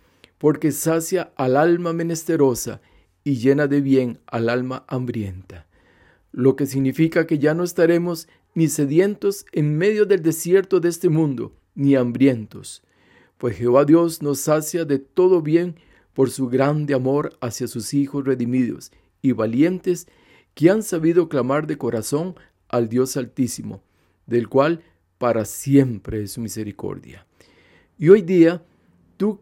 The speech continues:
que escuchas, te digo con todo el gran amor de Dios, que también tienes la oportunidad de clamarle, pues Él está vivo y reina por los siglos de los siglos,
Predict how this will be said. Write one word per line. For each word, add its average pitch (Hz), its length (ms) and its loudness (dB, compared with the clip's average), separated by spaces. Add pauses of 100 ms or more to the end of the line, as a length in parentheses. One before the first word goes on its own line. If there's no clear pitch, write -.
que 160 80 0
escuchas, 160 680 -2 (140)
te 147 160 2
digo 196 320 2
con 151 220 0
todo 190 260 8
el 180 160 0
gran 165 240 0
amor 156 320 0
de 143 100 -2
Dios, 113 460 -6 (400)
que 127 100 -6
también 135 460 0
tienes 175 500 2
la 147 140 2
oportunidad 127 640 -2
de 151 160 -6
clamarle, 110 580 -4 (380)
pues 113 260 -8 (140)
Él 175 320 2 (180)
está 160 360 -4
vivo 160 380 0 (480)
y 139 140 2
reina 165 560 2
por 131 140 -6
los 117 140 -4
siglos 170 320 -6
de 147 100 -2
los 120 140 -6
siglos, 107 440 -10